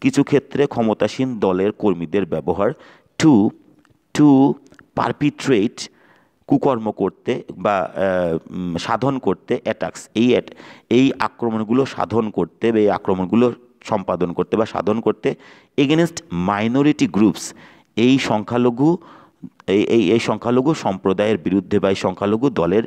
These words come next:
বিরুদ্ধে। Had been unearthed, unearthed মানে উন্মোচন করার, had been unearthed, এটি প্যাসিভ ফর্ম, সেজন্য had been unearthed মানে উন্মোচিত করা হয়েছিল। In some instances, কিছু ঘটনাতে উন্মোচিত করা হয়েছে। ইনস্ট্যান্স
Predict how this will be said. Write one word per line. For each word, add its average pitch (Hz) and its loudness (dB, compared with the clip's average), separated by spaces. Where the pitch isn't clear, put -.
বিরুদ্ধে। 82 -2
Had 120 -4
been 147 0
unearthed, 92 -2
unearthed 123 -2
মানে 123 0
উন্মোচন 95 0
করার, 85 -2
had 104 -2
been 160 2
unearthed, 95 -2
এটি - -6
প্যাসিভ 117 -2
ফর্ম, 110 -2
সেজন্য 98 0
had 90 -2
been 123 2
unearthed 92 -4
মানে 135 -2
উন্মোচিত 92 0
করা 90 -2
হয়েছিল। 85 -2
In 117 2
some 98 -2
instances, 95 -2
কিছু 110 0
ঘটনাতে 85 -4
উন্মোচিত 85 -2
করা 71 -2
হয়েছে। 85 0
ইনস্ট্যান্স 110 -2